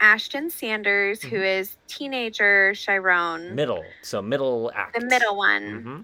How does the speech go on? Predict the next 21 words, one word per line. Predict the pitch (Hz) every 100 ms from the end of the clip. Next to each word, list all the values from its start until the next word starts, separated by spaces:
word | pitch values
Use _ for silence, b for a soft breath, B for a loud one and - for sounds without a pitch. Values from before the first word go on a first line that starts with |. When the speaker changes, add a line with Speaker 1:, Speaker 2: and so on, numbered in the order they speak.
| -
Speaker 1:
He | - 285
was | 311 320
just, | - 359 -
like, | 330 311
so | - - 247 247 240 233 - B B B
Speaker 2:
And | 110
that's | 113 -
Sharon. | - 139 131 95 76 71
Speaker 1:
He, | 254 _ _ _ _ _ _ _
Speaker 2:
Th-, | - 202
Speaker 1:
yes, | - -
Speaker 2:
that's | 120
Speaker 1:
he | 123
Speaker 2:
when |
Speaker 1:
did | 107 269
Speaker 2:
he's | - - 240
going | 240 247
Speaker 1:
so |
Speaker 2:
by | 240
Sharon. | 220 190 185
Speaker 1:
good. | 214 233